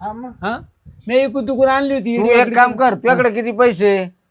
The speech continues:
Speaker 2: मग आता काय राहिले? देऊन टाकले पैसे.
Speaker 3: काहीच नाही राहिले
Speaker 2: काहीच नाही राहिले
Speaker 3: भाऊ. एक काम कर,
Speaker 2: हा.
Speaker 3: तिघांमध्ये दोन क्वार्टर घेऊन ये, होय.
Speaker 1: हा.
Speaker 2: शाबास. याला
Speaker 3: दोन? तुला काय करायचं? अरे, क्वार्टरच बायको
Speaker 2: म्हणजे
Speaker 3: होती.
Speaker 2: तु-,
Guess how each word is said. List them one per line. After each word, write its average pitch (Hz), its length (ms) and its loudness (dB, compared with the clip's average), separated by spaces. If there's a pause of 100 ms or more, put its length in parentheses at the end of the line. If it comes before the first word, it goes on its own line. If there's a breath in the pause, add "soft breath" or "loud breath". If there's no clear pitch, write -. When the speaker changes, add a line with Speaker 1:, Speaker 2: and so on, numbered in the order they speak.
(160)
Speaker 2:
मग 233 260 -2
आता 208 220 0
काय 233 200 0
राहिले? 226 300 2
देऊन 208 360 -4
टाकले 185 260 -4
पैसे. 180 220 0
Speaker 3:
काहीच 214 100 2
नाही 190 480 2
राहिले 185 220 0
Speaker 2:
काहीच 202 240 0
नाही 196 140 -8
राहिले 190 240 -6
Speaker 3:
भाऊ. 175 80 0
एक - 140 -2
काम 202 200 2
कर, 226 160 -2
Speaker 2:
हा. 156 200 -12 (420)
Speaker 3:
तिघांमध्ये 196 480 2
दोन 170 240 -2
क्वार्टर 156 280 0
घेऊन 165 240 4
ये, 160 60 2
होय. 147 140 2
Speaker 1:
हा. 113 220 -12 (420)
Speaker 2:
शाबास. 175 520 -8 (200)
याला 170 120 -10
Speaker 3:
दोन? 220 260 4 (400)
तुला 240 160 2
काय 285 200 2
करायचं? 277 320 4
अरे, 240 180 2
क्वार्टरच 220 500 0
बायको 233 300 2
Speaker 2:
म्हणजे 247 280 2
Speaker 3:
होती. 170 140 -6
Speaker 2:
तु-, - 600 -12